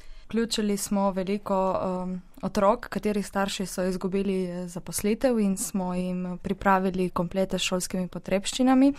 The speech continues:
V letošnjem avgustu smo pa v Vipavskem križu izvedli tudi mednarodno šolo prostovoljstva na temo, eh, Nič revščine, ukrepaj zdaj.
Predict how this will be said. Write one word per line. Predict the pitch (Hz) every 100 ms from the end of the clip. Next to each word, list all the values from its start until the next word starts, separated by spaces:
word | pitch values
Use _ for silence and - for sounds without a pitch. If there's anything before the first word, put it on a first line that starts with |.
| - - - - - -
V | -
letošnjem | 214 214 233 220 220 202 196 190
avgustu | 185 202 233 233
smo | 214 202
pa | 202 190 185
v | 185
Vipavskem | 190 196 202 190
križu | 180 202 214
izvedli | 208 185 196 196
tudi | 202 196
mednarodno | 190 185 190 190 180 180
šolo | - 190
prostovoljstva | 175 175 - 180 165 202 233 254 262 262 - - - -
na | 214 214
temo, | 202 208 208 202 196 185 185 -
eh, | 196 196
Nič | 202 202 190
revščine, | 196 202 - 190 180
ukrepaj | 202 190 180 170
zdaj. | 170 170 214